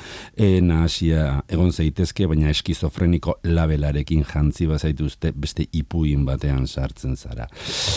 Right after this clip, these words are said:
Edo koskor bat atera zaizu ez daki non, kasu askotan bere kasa joaten dena etorritako bidetik, baina neoplasia gaitzerakotzat joa izan baldin bada, minbiziaren tratamendu edo aurre tratamendu bada ez badakoan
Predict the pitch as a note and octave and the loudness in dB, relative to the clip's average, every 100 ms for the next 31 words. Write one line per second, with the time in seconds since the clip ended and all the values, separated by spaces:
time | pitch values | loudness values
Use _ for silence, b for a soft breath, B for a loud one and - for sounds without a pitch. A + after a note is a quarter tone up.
0 | B - B2+ G#2+ G2 F2+ G2+ - A2+ G#2+ | B 2 4 6 4 4 2 4 2 4
1 | G#2 F2+ G2 F#2 F#2 E2+ G#2 E2+ E2+ D#2+ | 4 4 4 4 4 4 4 4 2 2
2 | E2+ F#2 G#2+ A#2+ - F2 F#2 D#2 - D#2+ | 4 6 6 6 4 0 2 2 0 0
3 | F2 D#2 D2+ D#2 E2 - D2+ - - D#2 | 2 4 4 2 0 0 -2 -2 -4 -2
4 | D2+ D#2+ D2+ D2+ D2+ C#2+ D#2+ E2+ E2+ D2+ | 0 2 2 4 2 2 0 0 0 0
5 | D#2 D#2+ G#2 E2 F2 F2 F2 E2 D#2+ D#2+ | 2 2 0 2 4 4 4 4 4 4
6 | D#2+ E2 D2 F2 G2+ A#2+ - C#2+ C2 C2 | 4 2 0 0 -2 -2 -2 -2 -2 -4
7 | B B B B F2 E2 D#2+ D2 - F#2+ | B B B B 0 2 2 0 0 2
8 | F#2+ F2 - D#2 - - - D#2+ D2 C#2+ | 2 0 -2 -2 -2 -8 -2 0 2 0
9 | C#2+ E2 C#2 D2 D2 C2+ C#2+ D#2+ E2 D#2 | 0 0 0 2 2 2 2 2 4 4
10 | D2+ D2 - D2 C#2 C#2 - - D2 D2+ | 4 0 -2 -2 0 -2 -4 -4 -2 2
11 | D#2+ C#2+ D2 C2+ - - - D#2+ D2+ D#2+ | 2 2 2 0 -2 -2 0 2 2 0
12 | - D#2+ D#2+ D2+ D#2 D2 - - C#2 D2 | 0 -2 0 2 2 2 -2 -4 -2 2
13 | D#2 D#2+ - - D2+ C#2 C#2 D2 D2+ | 2 2 0 -4 -2 -2 0 0 0